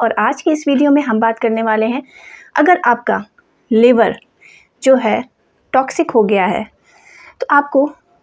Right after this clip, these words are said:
क्या symptoms मिलते हैं और आप उसे कैसे detox कर सकते हैं।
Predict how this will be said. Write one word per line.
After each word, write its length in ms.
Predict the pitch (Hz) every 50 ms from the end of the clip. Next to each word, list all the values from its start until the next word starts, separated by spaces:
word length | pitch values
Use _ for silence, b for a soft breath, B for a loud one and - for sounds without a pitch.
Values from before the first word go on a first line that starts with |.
| _ _ _ _ -
क्या 160 | 269 277 302
symptoms 440 | 294 294 262 247 254 254 262 254 -
मिलते 220 | 254 240 233 240 220
हैं 280 | 214 208 262 294 311 - 226
और 120 | 226 240
आप 180 | 247 233 233 240
उसे 180 | 233 - 269
कैसे 400 | 254 247 220 220 220 269 330 370 b b b b b b b b b b b -
detox 480 | 214 247 247 254 247 214 208 - - -
कर 140 | - 185
सकते 320 | - - - - _ - 151
हैं। 120 | - 202